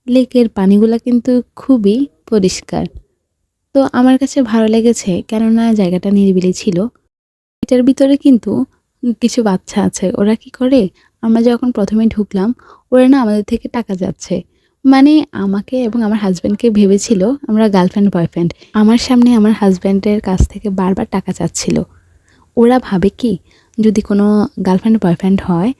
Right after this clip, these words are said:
তো গার্লফ্রেন্ডের সামনে বয়ফ্রেন্ডের কাছ থেকে টাকা চাওয়া হয়, কেননা বয়ফ্রেন্ড যদি না দেয় গার্লফ্রেন্ডের কাছে কিন্তু বয়ফ্রেন্ডটা অনেক ছোট হয়ে থাকে, এরকম কিছুই বোঝায় মনে হয়। তো ওরা এরকম করছিল।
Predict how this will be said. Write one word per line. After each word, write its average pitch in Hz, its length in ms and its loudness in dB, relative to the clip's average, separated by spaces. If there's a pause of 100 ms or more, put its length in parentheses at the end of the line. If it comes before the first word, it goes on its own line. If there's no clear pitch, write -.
(400)
তো 226 60 2 (100)
গার্লফ্রেন্ডের 226 520 0
সামনে 254 340 4 (200)
বয়ফ্রেন্ডের 202 580 -2
কাছ 180 260 -4
থেকে 185 360 -4
টাকা 202 300 -8
চাওয়া 165 300 -4
হয়, 160 240 -4 (420)
কেননা 277 220 4
বয়ফ্রেন্ড 196 460 0
যদি 220 180 -2
না 202 200 0
দেয় 175 220 -6 (200)
গার্লফ্রেন্ডের 202 460 -2
কাছে 214 280 -4
কিন্তু 226 260 0
বয়ফ্রেন্ডটা 185 560 -4
অনেক 185 260 -2 (420)
ছোট 208 260 0
হয়ে 190 260 2
থাকে, - 260 -8 (140)
এরকম 285 300 4
কিছুই 269 280 -4
বোঝায় 208 360 2
মনে 185 220 0
হয়। 175 200 -4 (380)
তো - 80 -4
ওরা 254 160 4
এরকম 220 280 0
করছিল। 185 400 -6